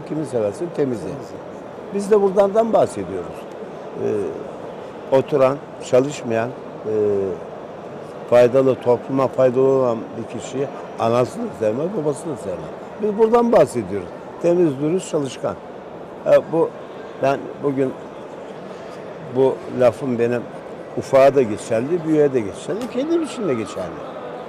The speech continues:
E, bir sefer bir bedel alırsan karşı tarafın uzun müddet, uzun ömürlü ve dayanıklı, sağlam olması gerekir. Yani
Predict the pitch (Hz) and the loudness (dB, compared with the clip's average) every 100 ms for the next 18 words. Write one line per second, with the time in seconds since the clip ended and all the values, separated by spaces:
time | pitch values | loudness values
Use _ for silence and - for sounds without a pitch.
0 | - - 160 - 156 185 151 180 170 - | -12 -8 -6 -6 0 0 2 2 0 -6
1 | - - - - - - - - - 180 | -12 -12 -12 -12 -12 -12 -12 -8 2 2
2 | 151 139 135 143 139 165 196 151 156 - | 4 2 2 4 4 2 -2 -4 -6 -10
3 | - - - - - - - 107 123 170 | -14 -14 -14 -14 -14 -10 -2 -2 -2 -6
4 | - 190 151 107 151 175 - - - - | -6 0 0 0 -2 -8 -12 -14 -14 -14
5 | - - 120 113 196 180 - - 113 110 | -12 -4 -2 2 2 0 -6 -10 -6 -6
6 | - 143 165 - - - 110 101 175 185 | -2 -2 -2 -8 -14 -6 -4 2 2 4
7 | 120 107 101 117 185 - - - - 104 | 2 2 -2 -4 -8 -10 -14 -14 -4 2
8 | 135 120 110 113 117 123 196 - 117 117 | 2 4 4 4 0 -6 -10 0 4 4
9 | 156 135 98 90 - 87 85 - 90 - | 4 0 -2 -8 -10 -10 -10 -10 -12 -14
10 | - - 110 | -14 -6 -4